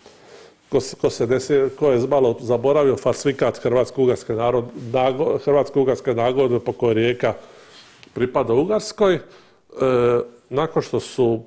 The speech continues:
maznuli rijeku, doslovno, onda je tamo u Pešti su skupi-, e, trebale doći do rijeke. A do rijeke su planine.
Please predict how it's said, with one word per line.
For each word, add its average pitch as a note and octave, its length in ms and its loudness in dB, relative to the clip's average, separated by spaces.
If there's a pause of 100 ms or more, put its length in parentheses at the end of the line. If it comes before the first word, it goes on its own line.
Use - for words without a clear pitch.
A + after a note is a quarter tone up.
(160)
maznuli C3+ 560 -2 (180)
rijeku, A2 320 -2 (100)
doslovno, E3 640 -2 (580)
onda D3+ 320 -2
je F#3+ 120 -2
tamo G3+ 260 -2
u B2 240 -6
Pešti G3+ 580 -4
su - 180 -6
skupi-, - 460 -10
e, B2 460 -2
trebale D#3+ 440 -2
doći D#3 240 -2
do D#3 100 -2
rijeke. A#2 380 -4 (600)
A - 80 -6
do G#2 140 -2
rijeke C3+ 500 0 (880)
su C3+ 360 -4
planine. D3 360 0